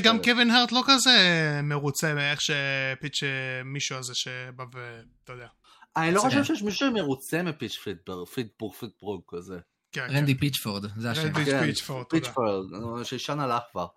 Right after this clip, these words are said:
Speaker 1: <laughs>
Speaker 2: אמ,
Speaker 1: כן.
Speaker 2: קיצר, אה, כן, אז, אמ,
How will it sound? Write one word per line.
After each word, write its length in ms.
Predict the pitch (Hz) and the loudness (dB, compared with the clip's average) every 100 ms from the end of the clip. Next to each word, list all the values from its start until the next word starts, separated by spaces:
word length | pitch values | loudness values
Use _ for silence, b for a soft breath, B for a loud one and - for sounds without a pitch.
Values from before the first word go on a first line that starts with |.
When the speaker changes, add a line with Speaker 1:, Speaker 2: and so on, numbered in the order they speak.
| - | -18
Speaker 1:
<laughs> 240 | - - - | -20 -12 0
Speaker 2:
אמ, 800 | 143 165 165 165 165 165 165 165 | 4 6 6 6 4 4 2 2
Speaker 1:
כן. 180 | 160 147 127 | 0 -2 -4
Speaker 2:
קיצר, 320 | 165 165 202 | -8 -2 -2
אה, 340 | 185 143 131 127 | 0 0 0 0
כן, 260 | - 151 98 98 - | -2 -2 -2 -6 -12
אז, 120 | 110 - - | -12 -12 -8
אמ, 380 | 120 120 123 123 | -4 -2 -2 -4